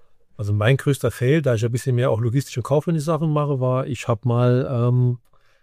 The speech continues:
Lieferanschriften verwechselt. Ich hab einfach mal bei Copy-Paste die Lieferanschrift verwechselt. Da stand dann an einem Wohngebäude ein Zwölf-Tonner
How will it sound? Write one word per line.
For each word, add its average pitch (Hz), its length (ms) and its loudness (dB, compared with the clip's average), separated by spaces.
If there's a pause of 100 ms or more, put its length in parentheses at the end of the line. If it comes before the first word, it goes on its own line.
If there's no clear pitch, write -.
(140)
Lieferanschriften 156 720 2
verwechselt. - 680 -4
Ich - 120 -18
hab - 100 -10
einfach 127 200 2
mal 143 180 4
bei 127 120 2
Copy-Paste 151 1040 -2 (220)
die 131 80 -2
Lieferanschrift 127 540 0
verwechselt. 180 540 0 (580)
Da 107 80 0
stand 98 320 -4
dann 143 180 0
an 135 140 -6
einem 113 240 0
Wohngebäude 143 760 2
ein 156 600 -2 (840)
Zwölf-Tonner 107 480 0